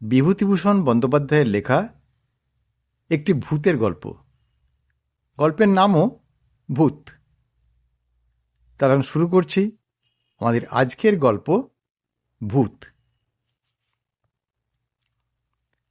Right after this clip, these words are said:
কি বাদামি না হতো শ্রীশ পরামানিকের বাগানে। রাস্তার ধারেই বড় বাগানটা, অনেক দিনে প্রাচীন গাছপালায় ভর্তি। দিনের বেলাতেও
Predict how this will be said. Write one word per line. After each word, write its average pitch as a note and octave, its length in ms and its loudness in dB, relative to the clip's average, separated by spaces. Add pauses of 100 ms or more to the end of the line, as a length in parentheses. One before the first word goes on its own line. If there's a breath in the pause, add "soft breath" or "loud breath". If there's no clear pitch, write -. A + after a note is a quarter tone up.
(540)
কি A#3 160 2
বাদামি D3 480 2
না G3 140 4
হতো A2+ 360 -4 (560)
শ্রীশ D3 260 -2
পরামানিকের B2 560 2
বাগানে। F#2+ 400 -2 (1300)
রাস্তার F3 440 0
ধারেই D3+ 340 0
বড় C3+ 280 2
বাগানটা, G2 480 -2 (1160)
অনেক D3 340 0
দিনে D3+ 220 2
প্রাচীন C#3 460 0
গাছপালায় A#2+ 480 0
ভর্তি। - 460 -8 (1300)
দিনের F3 220 2
বেলাতেও A3+ 500 0